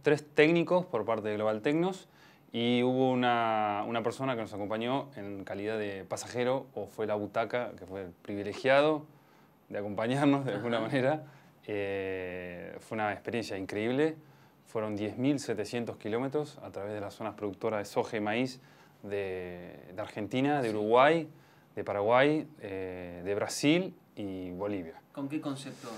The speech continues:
Speaker 2: nace el Rally Agrícola?
Speaker 1: El rally, eh, nace con la inquietud de aportar al mercado climático del hemisferio sur.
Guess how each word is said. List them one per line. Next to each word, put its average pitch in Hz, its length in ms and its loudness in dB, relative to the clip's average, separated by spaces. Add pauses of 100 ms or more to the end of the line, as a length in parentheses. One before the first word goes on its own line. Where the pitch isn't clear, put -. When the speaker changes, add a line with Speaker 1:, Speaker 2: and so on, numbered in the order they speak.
(120)
Speaker 2:
nace 127 300 -10
el 117 120 -12
Rally 120 260 -12
Agrícola? 117 220 0
Speaker 1:
El 139 60 6
rally, 208 420 10
eh, 135 240 6
nace 180 540 4
con 143 380 6
la 110 880 4
inquietud 135 880 4
de 131 400 2 (180)
aportar 143 800 4 (440)
al 110 120 -2
mercado 131 500 2
climático 123 480 -2
del 101 140 -2
hemisferio 101 320 -4
sur. 90 260 -10